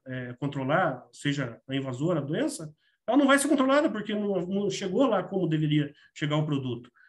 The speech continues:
Então, a inspeção do pulverizador, usar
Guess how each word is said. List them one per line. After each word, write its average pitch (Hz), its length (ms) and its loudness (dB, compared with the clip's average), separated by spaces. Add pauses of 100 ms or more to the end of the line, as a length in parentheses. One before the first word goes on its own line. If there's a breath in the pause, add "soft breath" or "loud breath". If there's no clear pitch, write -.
(120 soft breath)
Então, 147 180 2
a 202 80 2
inspeção 208 520 0
do 208 80 -4
pulverizador, 160 800 -2 (300)
usar 156 460 0